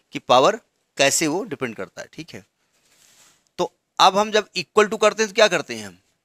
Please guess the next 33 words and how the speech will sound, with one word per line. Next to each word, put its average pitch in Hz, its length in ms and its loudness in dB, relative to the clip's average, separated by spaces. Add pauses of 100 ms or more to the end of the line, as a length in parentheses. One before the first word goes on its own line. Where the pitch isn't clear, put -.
एक 175 200 2
कांस्टेंट 185 440 2
यहाँ 202 180 6
मैनेज 196 300 0
करते 208 260 -4
हैं, 196 80 -2
लगाते 185 340 0
हैं, 123 120 -8 (360)
M 175 200 2
to 175 100 -10
power 165 320 6
A, 175 340 2 (300)
R 143 140 8
to 160 100 -6
power 156 300 2
B, 170 200 -6
V 160 160 -4
to - 120 -12
power 170 260 6 (260)
C। 123 200 -6 (140)
अब 156 140 2
क्या 190 120 2
तरीका 185 300 -2
होता 185 260 2
है 190 140 0 (800)
कि 151 60 -16
भाई 156 120 -2
दोनों 156 220 -4
तरफ 160 220 -2
की 233 200 -4 (720)
डायमेंशन 156 400 2
लिख 220 120 -8
दीजिए, 208 280 -8